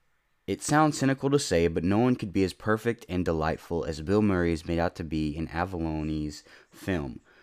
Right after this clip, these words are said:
About the only thing that separates stories about Murray from tales of other people having fleeting encounters with celebrities is the time w-, with Bill seems to last longer and have more of a personal connection. That's nice, but not everyone should aspire to meet Bill Murray, or worse yet, be Bill Murray.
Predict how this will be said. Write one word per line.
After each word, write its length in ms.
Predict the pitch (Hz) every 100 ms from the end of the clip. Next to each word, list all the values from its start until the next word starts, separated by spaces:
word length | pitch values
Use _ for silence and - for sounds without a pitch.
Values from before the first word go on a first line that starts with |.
| - -
About 360 | - 98 101 95
the 80 |
only 260 | 104 120 117
thing 220 | 98 101
that 100 | 92
separates 480 | - 95 92 87 85
stories 400 | - 95 98 92
about 220 | 87 85
Murray 280 | 85 82 80
from 200 | - 85
tales 240 | 90 85
of 100 | 85
other 160 | 87 87
people 300 | 82 85 82
having 260 | 87 78 78
fleeting 380 | - 95 92
encounters 400 | 87 87 85 80
with 80 | 78
celebrities 600 | - 85 85 82 73 73 - - -
is 120 | 90
the 80 | 87
time 480 | - 101 104 107 104
w-, 140 | 92 - -
with 320 | 90 85 82
Bill 320 | 92 92 82
seems 340 | - 90 87 -
to 120 | 85
last 320 | 80 82 -
longer 340 | 90 85 82 76
and 140 | 78
have 180 | 82 78
more 220 | 82 85
of 80 | 78
a 40 |
personal 400 | - 82 80 76
connection. 520 | - 82 82 - - - _ - -
That's 240 | 107 123 123
nice, 300 | 113 98 -
but 140 | 98
not 160 | 104 71
everyone 360 | 98 95 92
should 180 | - 90
aspire 420 | 90 - 85 87
to 140 | - 82
meet 300 | 82 82 -
Bill 140 | 80
Murray, 280 | 78 73 71
or 120 | 78
worse 360 | 78 82 82 -
yet, 360 | 78 - -
be 220 | 92 90
Bill 180 | 76 73
Murray. 400 | 71 67 - -